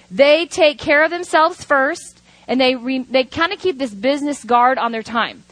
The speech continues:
They're actually really good about boundaries, and they don't really feel the need to help you.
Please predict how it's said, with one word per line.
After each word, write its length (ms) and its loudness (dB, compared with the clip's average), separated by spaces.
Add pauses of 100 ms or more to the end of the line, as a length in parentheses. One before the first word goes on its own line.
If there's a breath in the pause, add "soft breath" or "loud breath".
(280 soft breath)
They're 100 0
actually 440 0
really 340 -2
good 180 2
about 280 2
boundaries, 500 -2
and 180 -2
they 120 0
don't 280 0
really 220 -4
feel 240 -4
the 140 -8
need 240 -6
to 100 -8
help 360 -4
you. 480 -4